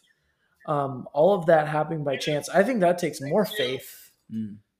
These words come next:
Speaker 1: to believe that than to believe that there was a designer, that there was somebody who sat down and thought about creation and designed it a specific way, beautiful functions and art. It's
Speaker 2: Mm.
Speaker 1: kind of like Taco Bell.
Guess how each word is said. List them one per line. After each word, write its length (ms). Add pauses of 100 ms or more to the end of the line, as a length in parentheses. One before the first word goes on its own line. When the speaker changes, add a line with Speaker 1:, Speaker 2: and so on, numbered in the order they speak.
(120)
Speaker 1:
to 80
believe 340
that 520 (220)
than 160
to 140
believe 340
that 300
there 100
was 160
a 60
designer, 640 (320)
that 100
there 120
was 200
somebody 340
who 300 (720)
sat 400
down 300
and 160
thought 260
about 420
creation 800 (120)
and 80
designed 480
it 100
a 60
specific 560
way, 400 (600)
beautiful 360
functions 760
and 180 (140)
art. 480 (1040)
It's 140
Speaker 2:
Mm. 40
Speaker 1:
kind 160
of 100
like 300
Taco 480
Bell. 560